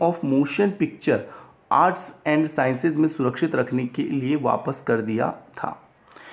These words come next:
ठीक है, इनको जो ऑस्कर अवार्ड दिया गया था, तो फिर इन्होंने क्या कर दिया था कि ऑस्कर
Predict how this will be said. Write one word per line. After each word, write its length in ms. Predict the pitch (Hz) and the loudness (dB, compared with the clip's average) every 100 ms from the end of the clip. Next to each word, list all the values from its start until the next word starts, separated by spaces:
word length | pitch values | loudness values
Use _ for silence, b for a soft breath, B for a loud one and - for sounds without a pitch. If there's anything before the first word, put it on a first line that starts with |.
| B B | B B
ठीक 100 | 165 | 2
है, 60 | |
इनको 180 | 196 196 | 4 4
जो 160 | 190 185 | 4 6
ऑस्कर 600 | 143 143 143 135 - 156 | 4 2 0 0 2 0
अवार्ड 360 | - 123 135 139 | 2 2 2 2
दिया 160 | 135 | 0
गया 160 | 123 120 | 2 0
था, 100 | 147 | 0
तो 120 | 170 | -2
फिर 220 | 160 156 | 0 4
इन्होंने 280 | 147 143 151 | 6 6 4
क्या 180 | 147 135 | 2 0
कर 140 | 131 | 2
दिया 140 | 123 120 | 0 0
था 140 | 135 175 - B B B B - | 0 -4 -10 B B B B 0
कि 60 | |
ऑस्कर 380 | 139 139 - 180 | 2 2 2 2